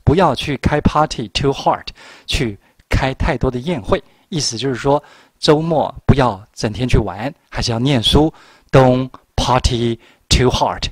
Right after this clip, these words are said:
所以当时那个 party 是当成了去狂欢的意思，而现在呢，它只是一个名词，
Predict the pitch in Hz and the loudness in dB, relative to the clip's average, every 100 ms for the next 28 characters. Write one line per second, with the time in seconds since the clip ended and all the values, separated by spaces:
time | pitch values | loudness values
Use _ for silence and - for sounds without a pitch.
0 | - - - 175 - 214 220 - - 123 | -12 -18 -4 -2 2 2 2 -2 -4 -2
1 | 117 - 131 135 - 123 - _ - - | -2 -2 0 -2 -2 -10 -14 _ -4 0
2 | 127 - 123 120 - 110 113 - 117 - | 0 0 -2 -2 -4 -6 -6 -6 -6 -6
3 | 113 113 135 202 208 127 113 - 113 - | -8 -2 2 2 2 0 0 0 -2 -10
4 | - - - 143 151 220 170 156 135 117 | -20 -20 0 2 4 4 4 4 4 2
5 | 110 - 127 107 - 120 113 107 107 156 | -2 -4 -4 -2 -2 0 0 -2 -4 -2
6 | - 120 151 | 0 2 2